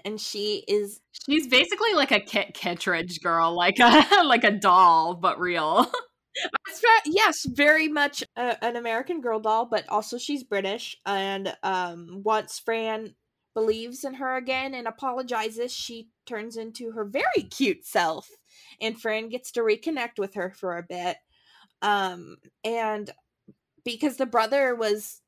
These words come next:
Speaker 1: overhearing all of this, uh, and sees all of this, he also believes in Larry again, allowing Larry to avoid the fate of Boogeyman.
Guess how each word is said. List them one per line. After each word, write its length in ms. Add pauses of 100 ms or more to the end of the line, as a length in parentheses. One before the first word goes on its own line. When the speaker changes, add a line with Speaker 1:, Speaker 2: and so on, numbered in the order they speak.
(160)
Speaker 1:
overhearing 600
all 160
of 120
this, 240 (260)
uh, 240 (720)
and 160
sees 340
all 200
of 100
this, 220
he 180
also 420
believes 720 (880)
in 540
Larry 500
again, 520 (220)
allowing 420
Larry 380
to 680
avoid 380
the 60
fate 300
of 100
Boogeyman. 560